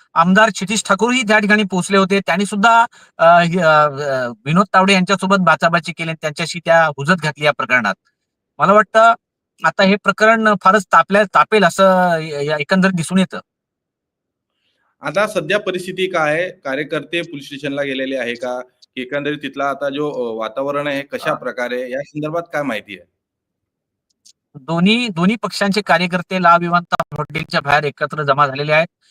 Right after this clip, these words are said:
Speaker 1: अ, जोरदार घोषणाबाजी पण सुरू आहे आणि हे प्रकरण आता पोलीस स्टेशनला पोहोचलेलं आहे.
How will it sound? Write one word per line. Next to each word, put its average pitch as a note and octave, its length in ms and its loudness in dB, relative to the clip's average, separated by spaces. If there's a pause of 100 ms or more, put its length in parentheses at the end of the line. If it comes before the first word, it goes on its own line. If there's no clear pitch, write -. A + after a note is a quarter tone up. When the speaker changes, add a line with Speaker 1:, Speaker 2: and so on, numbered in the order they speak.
(220)
Speaker 1:
अ, B2+ 80 -4
जोरदार D#3+ 360 0
घोषणाबाजी G3 440 2
पण G#3+ 100 0
सुरू G3 220 -2
आहे F3+ 280 2 (320)
आणि F#3+ 340 0
हे F#3+ 220 4
प्रकरण G#3 320 0
आता G3 100 2 (100)
पोलीस F#3+ 220 0
स्टेशनला G3+ 300 -2
पोहोचलेलं F#3+ 400 -2
आहे. F3+ 260 2